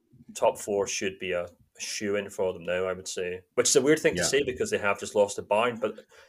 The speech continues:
Speaker 2: I, I, you know, and, and, and maybe people who didn't watch this game would be thinking, "Why are these guys praising Leipzig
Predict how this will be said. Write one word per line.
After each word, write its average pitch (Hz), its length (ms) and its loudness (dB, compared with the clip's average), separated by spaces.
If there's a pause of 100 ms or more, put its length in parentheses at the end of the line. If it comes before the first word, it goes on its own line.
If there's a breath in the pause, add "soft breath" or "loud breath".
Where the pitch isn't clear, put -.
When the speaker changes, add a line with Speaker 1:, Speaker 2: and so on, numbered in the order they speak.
(160 soft breath)
Speaker 2:
I, 107 80 0
I, - 220 -6 (140)
you 135 100 -4
know, 127 100 6
and, 123 200 2
and, 123 220 -2
and 127 100 -4
maybe 127 220 0
people 127 240 -2
who 101 60 -2
didn't 104 160 -2
watch 104 180 4
this 104 140 -8
game 113 160 -2
would 127 100 -4
be 104 80 -6
thinking, 107 300 -6
"Why 101 240 2
are - 20 4
these 185 180 -2
guys 151 280 0
praising 113 460 -4
Leipzig 104 420 -2